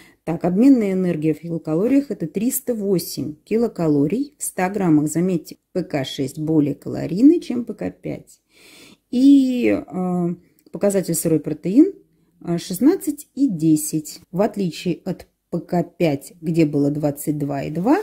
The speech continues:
здесь он шестнадцать и десять. То есть сырой протеин снижен, но калорийность корма при этом выросла.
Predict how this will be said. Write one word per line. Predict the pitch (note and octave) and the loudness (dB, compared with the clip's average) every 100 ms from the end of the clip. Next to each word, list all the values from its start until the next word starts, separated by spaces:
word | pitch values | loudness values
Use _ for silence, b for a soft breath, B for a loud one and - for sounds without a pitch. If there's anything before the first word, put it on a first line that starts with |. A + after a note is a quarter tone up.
| - | -2
здесь | G3 F3+ A#3+ A3 | -12 -6 -6 -4
он | F#3 | -6
шестнадцать | - - G3 C4+ D4+ C#4 - | -6 -4 2 2 2 -2 -6
и | |
десять. | E3 D3+ D3 D3 | -2 -2 -2 -6
То | - | -6
есть | G#3 | -8
сырой | - B3+ G#3+ | -2 0 0
протеин | D3+ D3+ D#3 C#3+ | -4 -4 0 0
снижен, | - A#3+ E4+ C#4+ D#3 F3 | 4 6 6 4 -4 -2
но | F3+ | -4
калорийность | - E3+ D#3+ D3+ C#3 B2+ | -2 -2 0 0 -2 -4
корма | - F3 A3+ D4+ | -8 -4 2 2
при | D4 | 2
этом | G#3 G#3 F#3+ | -4 -4 -2
выросла. | D3+ D3 C#3+ D3 | 0 0 -2 -8